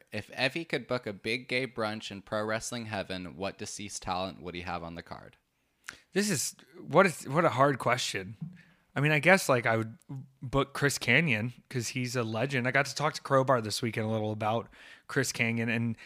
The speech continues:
Speaker 2: Crowbar even had a, a line included in the video game he was in that said, "Is that, is that Kanyon stunt double?" about him 'cause he looked so much like Chris Kanyon when they were performing.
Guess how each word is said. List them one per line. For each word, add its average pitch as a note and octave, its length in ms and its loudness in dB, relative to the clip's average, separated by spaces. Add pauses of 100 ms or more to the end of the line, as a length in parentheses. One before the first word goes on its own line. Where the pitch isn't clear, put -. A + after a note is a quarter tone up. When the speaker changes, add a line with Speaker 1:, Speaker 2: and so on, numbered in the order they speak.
(160)
Speaker 2:
Crowbar D3+ 320 8
even C3+ 160 4
had B2+ 240 6
a, A#2 340 4
a B2+ 80 4
line A#2+ 380 4
included B2+ 440 0
in B2 120 0
the A#2+ 60 0
video B2+ 280 2
game A#2 200 0
he A#2+ 100 2
was A#2 180 0
in A2+ 240 0
that A2+ 160 -4
said, A#2 380 0 (360)
"Is C3 120 -2
that, F#3 320 4
is D3 140 2
that F#3+ 280 6
Kanyon F#3+ 480 2
stunt F#3 400 2
double?" G#3 500 6 (360)
about B2 320 8
him B2 420 2 (140)
'cause C3+ 180 0
he C3 80 2
looked C#3+ 220 2
so C3+ 160 2
much B2+ 240 2
like B2+ 140 0
Chris B2 200 -2
Kanyon A#2 300 0
when A2+ 80 -2
they A#2 80 2
were A2 100 0
performing. A#2 600 0